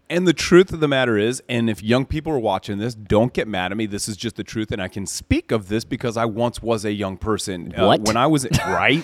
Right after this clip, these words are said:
Speaker 1: When I was in elementary school, when I was in middle school, when I was in high school, I was very confused
Speaker 2: Sure.
Speaker 1: about a lot of things because I'm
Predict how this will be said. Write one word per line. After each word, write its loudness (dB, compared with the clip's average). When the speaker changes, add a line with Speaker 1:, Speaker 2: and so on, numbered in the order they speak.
Speaker 1:
When 0
I 4
was 2
in -2
elementary 2
school, 0
when -4
I -2
was -2
in -2
middle 2
school, 0
when -2
I -4
was -6
in -10
high -2
school, 0
I 4
was -4
very -2
confused -6
Speaker 2:
Sure. 2
Speaker 1:
about 0
a -6
lot -2
of -12
things -2
because -6
I'm -6